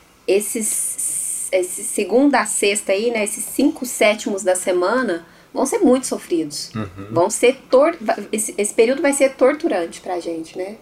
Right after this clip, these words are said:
Speaker 1: A gente vai viver essa síndrome pós-Música do Fantástico. A gente vai viver numa, numa vontade louca por esses dois dias onde eu vou poder ser quem eu sou,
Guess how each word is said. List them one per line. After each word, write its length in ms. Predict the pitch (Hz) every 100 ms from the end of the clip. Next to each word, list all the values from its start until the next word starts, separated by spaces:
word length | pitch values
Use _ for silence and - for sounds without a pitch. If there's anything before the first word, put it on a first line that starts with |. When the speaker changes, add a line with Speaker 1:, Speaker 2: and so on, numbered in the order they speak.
| -
Speaker 1:
A 200 | 202 196
gente 200 | 175 180
vai 200 | - 208
viver 540 | 254 240 202 202 233 285 - - - _ _ -
essa 320 | 185 202 220
síndrome 520 | 285 - 240 247 262 294
pós-Música 680 | - 208 220 247 233 - 226
do 60 |
Fantástico. 600 | - 381 349 247 185 -
A 60 | 180
gente 220 | 180 180
vai 200 | 190 185
viver 600 | 202 220 196 190 214 285 - - - -
numa, 580 | 226 226 226 226 214
numa 240 | 190 214 220
vontade 440 | 233 254 247 226
louca 420 | 302 262 247 247
por 180 | 330 277
esses 280 | 240 247 247
dois 300 | 214 214 254
dias 340 | 254 214 247 254
onde 200 | 240 247
eu 100 | 262
vou 400 | 247 233 269 285 - -
poder 400 | - 277 233 233 269
ser 260 | - 233
quem 200 | 247 240
eu 120 | 233
sou, 320 | 285 - 220